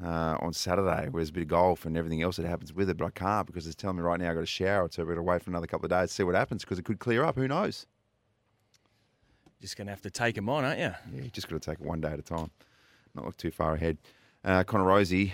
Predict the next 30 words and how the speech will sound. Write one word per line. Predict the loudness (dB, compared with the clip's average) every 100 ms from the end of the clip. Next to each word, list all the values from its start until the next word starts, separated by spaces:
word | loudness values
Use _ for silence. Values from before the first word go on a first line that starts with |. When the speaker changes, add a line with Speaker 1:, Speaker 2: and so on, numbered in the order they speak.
| 0
Speaker 1:
back | 6 6 4
yesterday | 2 4 4 4 6 8
as | 4
part | 6 6 6
of |
Port | 6 8 8
Adelaide's | 6 6 6
first | 4 4 4
of | 0
four-year | 0 2 2 4
players, | 4 6 4
even | 2
though | 2 2
he's | 2 0 -2
a |
fifth-year | -2 -4 0 -2
player | 2 2
this | 2 -2
year, | -2 0 0
and | 2
a |
lot | 2
of | 2
the |
senior | 0 2 2
players | 2 2 2
were |
there | 2 0
as | 4
well. | 4 4